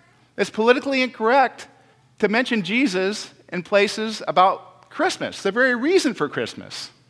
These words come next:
We can't even say "Merry Christmas" for crying out loud in a lot of places. Society is pushing the very reason for Christmas, Jesus, out of Christmas. So for illustration purposes, you know what I say?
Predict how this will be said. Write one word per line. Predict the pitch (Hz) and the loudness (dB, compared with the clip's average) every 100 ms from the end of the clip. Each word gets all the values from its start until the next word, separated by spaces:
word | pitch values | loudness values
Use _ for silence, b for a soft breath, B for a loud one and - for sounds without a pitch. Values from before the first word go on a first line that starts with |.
| _ _ - - _ _ _ - | _ _ -20 -20 _ _ _ -6
We | 285 | 0
can't | 359 359 | 2 4
even | 254 | 4
say | 233 269 247 | 2 2 4
"Merry | 233 285 359 | 4 4 2
Christmas" | - 226 - 175 - | 4 2 2 -4 -6
for | |
crying | 156 175 151 147 | -6 2 2 2
out | 135 | 0
loud | 135 120 107 107 - 135 b b b b b _ 160 | 2 2 0 -6 -20 -20 b b b b b _ -6
in | 156 | 0
a | |
lot | 147 135 | 4 4
of | 127 | 2
places. | 127 107 - 85 - - _ _ _ _ _ _ _ _ _ _ _ _ _ _ _ _ | -4 -4 -6 -14 -16 -16 _ _ _ _ _ _ _ _ _ _ _ _ _ _ _ _
Society | 175 - 220 269 240 165 165 190 - _ b b b - | -8 0 4 4 4 4 2 -2 -12 _ b b b -8
is | 151 | -8
pushing | - 202 202 196 | 0 0 0 -2
the | 160 | -2
very | 143 160 214 220 | 0 2 4 4
reason | 180 247 262 269 | 4 2 2 0
for | 190 | 0
Christmas, | 180 165 143 143 139 - - - 131 | 0 0 0 -4 -8 -10 -14 -16 -10
Jesus, | 160 240 170 135 185 - | -2 0 0 -2 -4 0
out | 180 196 | 4 4
of | 190 | 2
Christmas. | 190 175 123 90 - - _ b b b | -2 -4 -6 -14 -16 -18 _ b b b
So | - 208 | 0 0
for | 202 - | 2 2
illustration | 208 262 254 220 220 226 | 4 4 2 0 0 -2
purposes, | - 190 170 175 165 | -2 -2 -2 -4 -4
you | 156 | -4
know | 160 | -2
what | 156 | 2
I | 165 | 2
say? | 165 202 254 | 2 -2 -4